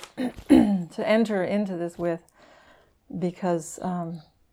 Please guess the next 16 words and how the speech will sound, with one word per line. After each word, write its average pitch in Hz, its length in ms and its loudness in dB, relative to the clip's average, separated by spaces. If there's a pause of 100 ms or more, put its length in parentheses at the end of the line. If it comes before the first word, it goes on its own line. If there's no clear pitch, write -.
(340)
otherwise 202 360 2
I - 140 0
don't 190 140 2
know 175 80 2
why 170 140 0
I'm 160 100 -4
telling 165 280 -6
the 170 60 -8
story, - 340 -8
really. - 300 -8
It, 196 240 2
I 196 120 4
think 226 240 0
it 185 260 0 (580)
comes 208 260 4
across - 680 0